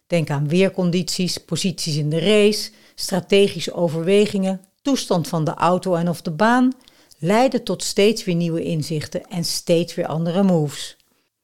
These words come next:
Behalve de circa zestig medewerkers die de monitors langs de baan nauwlettend in de gaten houden,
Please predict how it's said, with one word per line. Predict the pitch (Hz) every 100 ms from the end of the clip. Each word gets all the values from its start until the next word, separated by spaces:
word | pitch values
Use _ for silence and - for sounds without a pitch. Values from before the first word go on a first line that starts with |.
| _ _
Behalve | 185 202 277 277
de | 175
circa | - 185 170 160
zestig | - 285 285 - -
medewerkers | 170 185 180 151 156 160 -
die | 190
de | 180
monitors | 180 208 233 185 170 -
langs | 165 151
de | -
baan | 135 190 185
nauwlettend | 156 156 165 214 196 147
in | 156
de | 143
gaten | - 233 262 208
houden, | 185 180 190